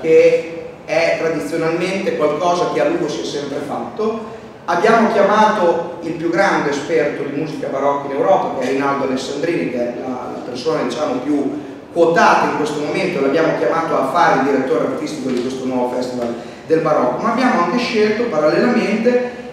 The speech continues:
di investire un numero importante di risorse anche nella letteratura,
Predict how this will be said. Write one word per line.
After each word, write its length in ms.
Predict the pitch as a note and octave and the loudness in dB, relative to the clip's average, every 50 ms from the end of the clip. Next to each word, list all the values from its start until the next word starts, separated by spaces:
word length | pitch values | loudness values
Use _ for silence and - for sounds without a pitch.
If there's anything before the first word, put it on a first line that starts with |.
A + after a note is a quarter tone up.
| - - | -14 -8
di 140 | - G#3+ A3 | -4 0 0
investire 520 | G#3+ G#3 G3+ G3+ G#3 - C4+ C4 B3 - | 0 2 2 0 0 0 2 4 4 4
un 140 | E3+ E3+ - | 4 2 2
numero 300 | - A3+ A#3 - E3+ D#3+ | 2 2 2 2 2 2
importante 600 | D#3 D#3 D#3+ E3+ E3 - - D#3+ D#3 D#3+ - D#3+ | 0 0 0 0 -2 0 -2 -2 -2 -2 -4 -4
di 120 | E3 F#3 F#3 | -4 -4 -4
risorse 800 | G#3+ - - G3+ F#3+ G3 G#3+ A3 G3+ A#3+ A#3+ A#3+ A#3 - - - - - - - - - - - - - - | -4 -4 -4 -4 -2 -2 -2 0 0 2 0 0 0 -2 -6 -10 -12 -12 -14 -16 -18 -18 -20 -20 -20 -18 -8
anche 360 | - E3 F#3 F#3+ G3 G3+ G3+ - | -4 -2 0 0 0 2 2 2
nella 220 | E3+ D#3+ D#3+ D3+ | 4 4 4 4
letteratura, 1040 | D3 C#3+ - - D3 C#3+ - - - G#3+ G3+ G3 G3 F#3+ F#3+ F#3+ - - - - | 4 2 2 2 0 0 0 -2 -2 -2 -2 0 0 2 0 0 -2 -4 -6 -8